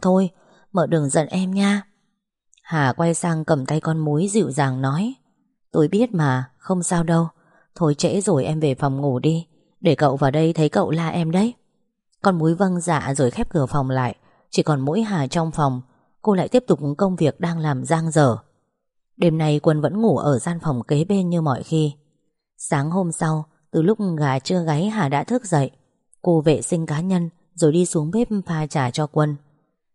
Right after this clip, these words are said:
Kể từ hôm xảy ra chuyện, Hà không còn pha trà cho ông Hội hay bà Thanh nữa vì cậu nói không cần thiết. Họ không xem cô là dâu con trong nhà nên cô không cần phải đưa lưng ra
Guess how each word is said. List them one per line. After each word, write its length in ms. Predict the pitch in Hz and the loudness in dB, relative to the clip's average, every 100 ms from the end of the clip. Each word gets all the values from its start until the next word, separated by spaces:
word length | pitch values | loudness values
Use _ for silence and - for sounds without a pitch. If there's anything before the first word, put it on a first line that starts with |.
| - | -2
Kể 120 | 160 | 0
từ 280 | - 143 135 | 4 4 4
hôm 300 | 143 196 196 | 0 -2 -4
xảy 260 | - 160 131 | -2 -2 -2
ra 180 | 165 - | -4 0
chuyện, 280 | 165 113 - _ _ | 0 0 -2 _ _
Hà 180 | - 160 | -6 -4
không 220 | - 208 | -2 -4
còn 220 | 185 147 135 | -2 -4 -2
pha 220 | 196 185 | -4 -4
trà 260 | - 151 123 | -2 -2 0
cho 140 | 151 | -2
ông 140 | 185 | -2
Hội 240 | 165 156 120 | 0 0 0
hay 200 | 160 175 | -2 0
bà 180 | 151 120 | 0 0
Thanh 260 | 156 160 | -2 0
nữa 260 | 156 175 254 _ _ - | 0 0 -2 _ _ -2
vì 100 | 156 | 0
cậu 180 | 147 - | 0 0
nói 260 | 147 139 185 | 0 0 0
không 220 | 196 156 | -2 0
cần 220 | 139 117 | 0 0
thiết. 220 | 196 247 _ _ _ _ _ _ | 2 0 _ _ _ _ _ _
Họ 200 | - 180 | 0 0
không 220 | - 208 208 | 0 -4 -2
xem 220 | 202 196 | -2 0
cô 180 | 208 196 | 2 2
là 180 | 143 | 2
dâu 200 | 120 190 | 0 0
con 260 | 185 185 180 | 0 -2 0
trong 220 | 180 165 | -2 0
nhà 340 | 151 127 120 - _ - | 2 2 0 -6 _ -4
nên 120 | 202 | 0
cô 140 | 208 202 | 2 2
không 220 | 208 185 | 0 0
cần 240 | 160 123 | 0 0
phải 200 | - 131 | -2 -2
đưa 240 | 127 190 196 | 2 4 4
lưng 260 | 190 185 | 2 0
ra 340 | - 175 165 | 2 0 0